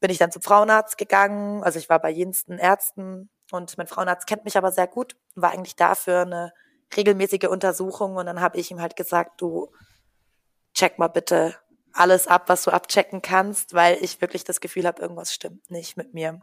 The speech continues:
Eben etwas ist nicht im Gleichgewicht. Ja, und dann, ähm, wollte er eigentlich nur einen Ultraschall machen,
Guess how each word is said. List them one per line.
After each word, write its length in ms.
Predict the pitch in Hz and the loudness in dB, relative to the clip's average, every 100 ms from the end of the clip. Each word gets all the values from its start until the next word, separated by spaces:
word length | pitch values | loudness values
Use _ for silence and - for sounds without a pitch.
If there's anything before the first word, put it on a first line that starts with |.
| - | -2
Eben 180 | 180 | -2
etwas 300 | - 185 185 | 0 -2 -2
ist 160 | - - | -4 -8
nicht 180 | 190 - | -8 0
im 60 | |
Gleichgewicht. 640 | 208 240 - 175 160 - - - - - - - - - _ | 4 4 4 -4 -4 -6 -12 -20 -16 -14 -12 -12 -16 -20 _
Ja, 220 | 175 175 | 4 4
und 160 | 170 170 | 4 4
dann, 180 | 170 175 | 2 4
ähm, 420 | 170 170 170 165 _ _ _ _ _ _ - | 0 0 -4 -14 _ _ _ _ _ _ -6
wollte 220 | 190 190 190 | 0 0 0
er 40 | |
eigentlich 160 | 180 - | -4 -6
nur 80 | 185 | -6
einen 80 | 196 | -4
Ultraschall 460 | 196 - - 196 | -4 -4 2 2
machen, 440 | 196 196 - 208 | 2 -2 -4 -10